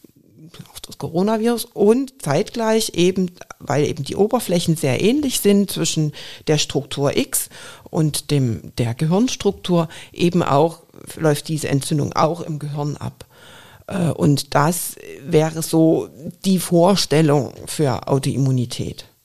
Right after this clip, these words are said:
Spielen sicherlich noch andere Funktionen eine Rolle. Sicherlich ist die Ernährung ein Thema, wo wir vielleicht auch noch mal drauf eingehen könnten. Äh, und eine genetische Prädisposition sollte man auch, äh, mit berücksichtigen.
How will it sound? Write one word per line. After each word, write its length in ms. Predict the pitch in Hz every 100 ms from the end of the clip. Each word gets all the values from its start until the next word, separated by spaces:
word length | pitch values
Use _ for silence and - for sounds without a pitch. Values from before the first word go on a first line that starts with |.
| _ -
Spielen 340 | - - 190 180
sicherlich 380 | 180 180 151 -
noch 140 | -
andere 320 | - 220 269
Funktionen 540 | 269 247 233 208 190 196
eine 40 | 180
Rolle. 320 | 147 160 165 156
Sicherlich 600 | 165 165 160 151 147 -
ist 300 | - - - _ _ _ _ _ _ _
die 80 | -
Ernährung 500 | 82 151 202 269 262
ein 140 | 226 208
Thema, 420 | 190 185 175 160
wo 140 | 165
wir 100 | 131
vielleicht 360 | - 95 135 -
auch 120 | 165
noch 100 | 185
mal 140 | 175
drauf 320 | 175 170 165 -
eingehen 400 | 151 156 147 147
könnten. 460 | 156 151 147 147 - - - -
Äh, 400 | - 147 135 127
und 260 | - 165 160
eine 120 | 160
genetische 480 | - 143 165 180 170
Prädisposition 880 | - 147 151 - 147 143 - 143 147
sollte 260 | 120 156
man 200 | 165 147
auch, 440 | - 151 170 - -
äh, 300 | - 131 127
mit 220 | 165 165
berücksichtigen. 800 | 156 147 - - 123 - 113